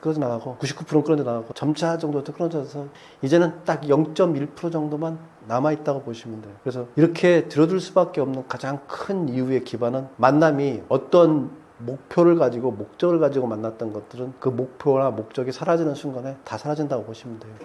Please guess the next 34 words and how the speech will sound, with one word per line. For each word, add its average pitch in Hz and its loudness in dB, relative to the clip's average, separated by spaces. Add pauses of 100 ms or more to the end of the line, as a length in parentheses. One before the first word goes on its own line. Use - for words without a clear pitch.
(160)
그래서 123 -8 (680)
그런 180 6
가지고 160 6
여러분 151 4
애달파지 185 4
마세요. 127 0 (140)
저 151 8
예전에 156 8
이제 135 2
그런 147 2
얘기를 131 2
많이 120 -4
했었는데 120 -6
인간관계가 147 6 (100)
직장 165 4
생활했던 139 4
사람들하고 120 -2
인간관계 135 0 (120)
딱 - -6
끊어진 196 4
것 165 2
때문에 120 -2
막 117 -4
속상하고 165 0
막 113 -8
너하고 139 2
나하고 143 -2
그래도 139 0
막 131 -8
술 - -2
마시면서 156 2 (320)
형 185 -4
동생하고 160 0
사이인데 151 -6